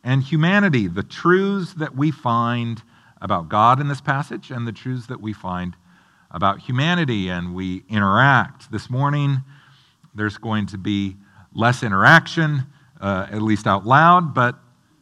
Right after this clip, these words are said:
I would encourage you to do this if you haven't already. Start to underline in your Bible or take notes as far as the truths that you see about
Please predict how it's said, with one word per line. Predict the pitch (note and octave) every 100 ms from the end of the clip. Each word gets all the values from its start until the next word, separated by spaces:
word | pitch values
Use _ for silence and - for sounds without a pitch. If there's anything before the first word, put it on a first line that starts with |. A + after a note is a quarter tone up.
| -
I | C#3+
would | D#3 C3
encourage | B2+ B2 - F#3+ F3+
you | A2 A2+
to | A2
do | G2 F2 D3+ G3
this | C3 G2+ F2 -
if | G#2+ A2+
you | A#2
haven't | A#2 C#3 C#3
already. | B2+ C3 F3 F#3+ A2+
Start | - - D3+ -
to | -
underline | - D#3+ F3+ F3+ D3 B2 A2+
in | A2
your | A2
Bible | G2 D3 F3 C#3
or | G#2+
take | - B2+ B2+
notes | C3+ D#3+ -
as | C3 -
far | C3+ B2
as | A#2+
the | A2 A2+
truths | - F3 F3+ D#3 A2+ - _ D#3+ -
that | A2
you | A#2
see | D#3 - B2 C3+
about | C3+ G2+ G2 G2